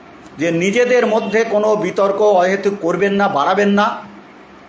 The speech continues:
নিজেদের ভিতরে যত তর্ক বিতর্ক বাড়বে, দূরত্ব তৈরি হবে, আর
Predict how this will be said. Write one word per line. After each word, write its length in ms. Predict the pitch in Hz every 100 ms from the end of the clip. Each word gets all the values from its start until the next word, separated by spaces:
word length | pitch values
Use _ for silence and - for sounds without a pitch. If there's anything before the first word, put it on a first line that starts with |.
| - - - - - - - - - -
নিজেদের 440 | 143 185 226 220 214
ভিতরে 320 | 208 220 208
যত 360 | 196 190 220 208
তর্ক 340 | 190 196 220
বিতর্ক 400 | 208 190 196 196
বাড়বে, 400 | 202 175 185 208
দূরত্ব 440 | 151 180 208 202 196
তৈরি 320 | 165 175 196
হবে, 380 | 190 208 247 - - - - - - - - - - - - - - - - - -
আর 100 | 139